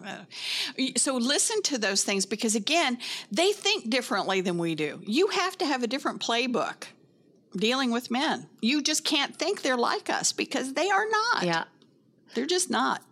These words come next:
Speaker 2: All right, so you have to figure out what you want, who you are, what you want, write it down, think about it several times a day. Did you say at one point, like, seventeen seconds
Speaker 1: Yeah,
Speaker 2: several
Speaker 1: you
Speaker 2: times
Speaker 1: want
Speaker 2: a day?
Speaker 1: to hold that intention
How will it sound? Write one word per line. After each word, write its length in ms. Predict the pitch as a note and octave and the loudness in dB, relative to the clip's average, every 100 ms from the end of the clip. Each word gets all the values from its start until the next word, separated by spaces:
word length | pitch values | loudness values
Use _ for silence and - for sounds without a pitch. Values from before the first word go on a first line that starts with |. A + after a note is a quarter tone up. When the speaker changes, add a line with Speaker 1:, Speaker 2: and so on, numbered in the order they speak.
| - | -2
Speaker 2:
All 80 | G3 | 2
right, 220 | F3+ - | 2 2
so 140 | - F3+ | 2 4
you 160 | F3 | 4
have 240 | E3+ F#3 - | 4 0 2
to 120 | F3 | 0
figure 420 | D#3+ - C4 D#4 | 0 0 2 4
out 180 | A3 F#3+ | 4 2
what 160 | F3 E3 | 2 2
you 120 | D#3 | 2
want, 320 | C#3 B2+ C3+ - | 2 2 0 -2
who 140 | F3 A#3 | 2 4
you 240 | A#3+ G3 | 6 6
are, 260 | D3 C3 C3 | 6 4 4
what 200 | C#3 D#3 | 2 2
you 120 | E3+ | 2
want, 300 | C#3 C3 C3 - - | 4 2 0 -6 -4
write 240 | C#3+ D#3+ F3+ | 0 2 2
it 100 | F#3 | 2
down, 360 | C#3 C3 C3+ - - - - - | 0 2 -2 -6 -16 -18 -20 -4
think 240 | A3 G#3 | 0 2
about 280 | F#3 F3 D#3+ | 2 4 4
it 200 | D#3 - - | 2 -2 -2
several 320 | - E3 D#3+ | 2 2 0
times 300 | D#3 D#3 D3+ | 0 0 2
a 20 | |
day. 100 | D3+ | 0
Did 140 | C#3+ | 0
you 80 | F3+ | 0
say 240 | B3 E4 D#4 - | 2 4 2 2
at 160 | G3+ | 0
one 160 | F3 F#3 | 2 0
point, 260 | - F#3 F3 | 2 0 2
like, 160 | D#3 | 0
seventeen 540 | - F#3+ F#3+ F#3+ G3 F#3 | 2 4 4 2 2 2
seconds 520 | - E3+ F#3+ F3+ - | 2 2 2 4 4
Speaker 1:
Yeah, 140 | F4+ G4 | 6 6
Speaker 2:
several 220 | F3+ - | 6 6
Speaker 1:
you 60 | D4 | 6
Speaker 2:
times 100 | - | 6
Speaker 1:
want 120 | G4+ | 6
Speaker 2:
a 20 | |
day? 100 | E4 | 6
Speaker 1:
to 140 | F#4 G3+ | 4 4
hold 380 | - C#4 C#4 B3+ | 2 4 4 2
that 200 | A#3 G#3 | 2 2
intention 880 | F#3+ F3 - A#3 A#3 B3 G3 D#3+ D3+ | 0 0 0 0 2 2 2 0 -4